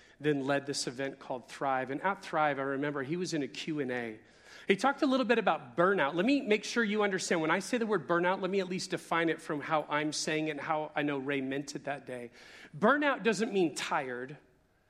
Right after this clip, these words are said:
Burnout doesn't mean exhausted. Burnout means, th-, just think of it, a candle that has started the flame and is now at the bottom and it's extinguished. It's gone. If you've experienced burnout before, you know what it's similar to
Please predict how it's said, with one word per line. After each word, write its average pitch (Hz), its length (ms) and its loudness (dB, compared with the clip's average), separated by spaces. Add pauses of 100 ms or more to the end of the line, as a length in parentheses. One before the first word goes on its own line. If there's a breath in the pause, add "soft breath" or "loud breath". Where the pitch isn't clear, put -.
(380 loud breath)
Burnout 247 420 4
doesn't 214 300 0
mean 196 240 6
exhausted. 180 1000 0
Burnout 247 440 4
means, 185 360 2
th-, 214 300 2
just 190 180 0
think 262 160 2
of 208 80 2
it, 160 160 0
a 165 80 2
candle 254 600 0 (220 loud breath)
that 202 120 6
has 202 100 -2
started 226 340 4
the 208 80 0
flame 233 460 2
and 202 140 2
is 180 140 0
now 202 260 2
at 226 100 -6
the 220 60 0
bottom 196 400 4 (100)
and 180 140 2
it's 175 160 -4
extinguished. 165 720 -2 (300 soft breath)
It's 190 180 2
gone. 123 460 0 (560 loud breath)
If 185 180 4
you've 294 180 6
experienced 254 640 0
burnout 262 360 4
before, 208 380 2
you 190 200 2
know 220 220 4
what 285 160 0
it's 220 100 0
similar 247 460 2
to 269 340 2